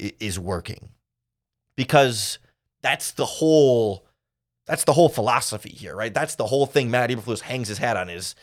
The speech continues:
you know, was it hustle, intensity, turnovers, and smarts or whatever it is? And, like,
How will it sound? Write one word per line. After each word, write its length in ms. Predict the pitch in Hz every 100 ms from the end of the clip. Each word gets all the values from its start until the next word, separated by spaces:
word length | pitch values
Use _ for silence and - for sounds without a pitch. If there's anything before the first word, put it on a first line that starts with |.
| _ _ _
you 80 | 104
know, 80 | 107
was 140 | 104
it 80 | 95
hustle, 400 | 104 131 - 120
intensity, 520 | 117 - 120 - 113
turnovers, 540 | - 120 113 110 107 98
and 220 | 101 98
smarts 480 | - 110 113 120 120
or 40 |
whatever 220 | 123 120
it 80 | 120
is? 180 | 135 131
And, 120 | 107
like, 240 | 101 101